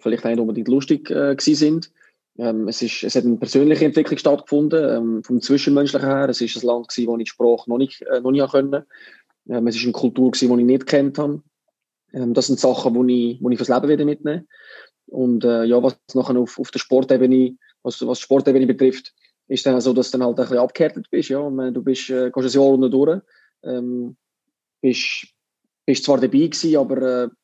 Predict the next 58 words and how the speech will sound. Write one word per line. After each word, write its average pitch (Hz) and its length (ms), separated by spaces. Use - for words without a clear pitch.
bist - 400
dann 120 100
wieso 139 300
auch 131 180
nicht 131 220
wirklich 139 260
beachtet 139 400
worden. 160 400
Ähm, 127 320
ich 120 100
bin 131 140
heute 131 80
noch 147 80
der 143 80
Meinung, 139 340
dass 127 180
ich, 127 300
dass 127 200
ich, 127 140
äh, 120 260
wenn 127 140
ich, 123 80
wenn 127 80
ich 127 80
die - 80
Chance 135 300
bekommen 135 340
hätte, 123 400
äh, - 40
mich, 127 260
mich 131 180
auf 123 100
die 139 100
lange 131 220
Sicht 127 240
sicher 131 280
können 120 180
durchsetzen. 147 560
Aber, 123 260
ähm, 117 340
ja, 117 240
es - 100
ist 131 160
dann 123 80
auch 123 60
ein 120 60
Timing 135 440
gewesen. 139 220
Es 127 100
ist 117 160
kurz 131 240
vor 123 160
der 117 100
E 131 120
M 139 140
gewesen, 131 380
im 123 120
sechzehn, 127 640